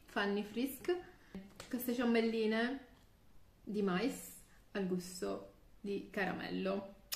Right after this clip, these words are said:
che mi hanno subito incuriosito soprattutto per la forma, mi ricordavano vagamente le nostre Yonkers e, mm, soprattutto ovviamente il gusto,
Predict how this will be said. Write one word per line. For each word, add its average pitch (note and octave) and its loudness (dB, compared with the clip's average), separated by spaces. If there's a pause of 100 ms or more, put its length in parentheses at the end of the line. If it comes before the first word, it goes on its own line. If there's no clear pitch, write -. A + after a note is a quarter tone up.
(520)
che - 0
mi A#3 8
hanno C#4 8
subito D4 4
incuriosito A#3+ 4
soprattutto B3 2
per G3+ 4
la F3+ 4
forma, F3+ 4
mi A3 2
ricordavano G#3 4
vagamente G3+ 2 (260)
le G#3 2
nostre F#3+ 2
Yonkers F#3 0 (420)
e, A3 2
mm, G#3+ 2 (140)
soprattutto A3+ 4
ovviamente F#3+ 2
il F3+ 2
gusto, F#3 0